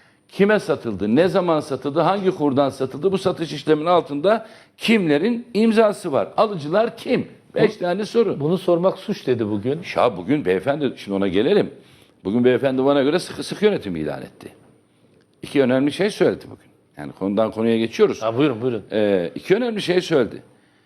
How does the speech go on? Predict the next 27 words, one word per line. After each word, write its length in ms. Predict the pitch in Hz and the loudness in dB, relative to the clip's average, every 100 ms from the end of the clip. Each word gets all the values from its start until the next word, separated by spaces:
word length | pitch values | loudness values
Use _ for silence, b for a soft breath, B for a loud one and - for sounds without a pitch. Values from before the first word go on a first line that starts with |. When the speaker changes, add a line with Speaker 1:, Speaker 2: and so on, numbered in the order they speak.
| b b _ - | b b _ -10
Speaker 1:
"Bu 80 | 147 | -8
saatten 500 | - 120 92 92 80 | 0 0 0 -6 -8
sonra," 360 | - 78 76 | -10 -10 -8
dedi, 200 | 71 76 | -8 -4
"ya 240 | 113 131 101 | 0 0 2
hayır, 220 | 113 113 - | -2 -2 -8
hayır 320 | - 95 120 | -4 0 -2
konuşacaksınız." 960 | - 80 71 - 71 - 101 170 - - - | -2 -10 -10 -8 -8 -8 -6 -6 -8 -20 -12
Yani 180 | 80 78 | -8 -6
bu 60 | 80 | 0
evet 340 | 95 92 95 | 2 2 0
hayır 180 | 87 87 | -2 -2
anlamındaki 540 | 85 80 80 80 76 - | -2 -2 -4 -4 -4 -2
hayır 280 | 80 73 | -2 0
değil. 280 | 82 85 - B B B | 0 0 -2 B B B
Speaker 2:
Hayır 380 | 98 95 85 - | -4 -4 -6 -8
ve 80 | 98 | -2
Speaker 1:
Yani 280 | 92 82 - | -2 -2 -4
Speaker 2:
şer. 80 | - | -6
Speaker 1:
hayır, 360 | 90 90 85 | -2 0 0
şer 340 | 73 - 87 82 | -4 -2 0 0
anlamında. 640 | 76 76 76 76 71 107 | -2 -4 -4 -4 -2 -2
Speaker 2:
Evet. 500 | 160 - - _ - | -4 -10 -20 _ -8
Speaker 1:
"Ya 100 | 92 | -4
da 100 | 123 | -4
susacaksınız," 760 | - 147 135 160 - 117 - | -2 -6 -4 -8 -10 -18 -20
dedi. 160 | - | -20